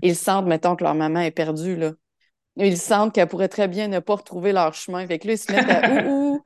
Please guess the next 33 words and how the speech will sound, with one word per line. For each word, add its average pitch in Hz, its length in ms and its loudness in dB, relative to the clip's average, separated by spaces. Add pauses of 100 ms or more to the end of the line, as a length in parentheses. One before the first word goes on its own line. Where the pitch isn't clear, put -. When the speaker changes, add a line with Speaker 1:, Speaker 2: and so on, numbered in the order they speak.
(260)
Speaker 1:
Là, 190 80 -2
il 226 80 -2
fait 180 200 0
chaud 254 320 -2
en 208 80 -2
dedans, 202 300 0
là, 196 160 -4
ils 185 80 -6
sentent. 240 360 -4
Mais 208 120 -2
tu 202 100 -14
sais, 254 240 -4 (720)
quand 196 180 2
on 202 60 4
est 190 140 2
jeune, 214 340 2
quand 208 160 0
on 180 40 -2
est 180 80 0
enfant, 175 360 0
on 202 40 -4
sait 190 180 -8
pas 196 140 -4
la 180 140 -2
différence. 175 460 -6
Est-ce 175 160 -4
que 185 100 -4
j'hallucine ? 175 720 -4
Ça 165 100 -4
doit 165 120 0
être 165 100 -4
exagéré. 165 800 -2
Puis - 160 -20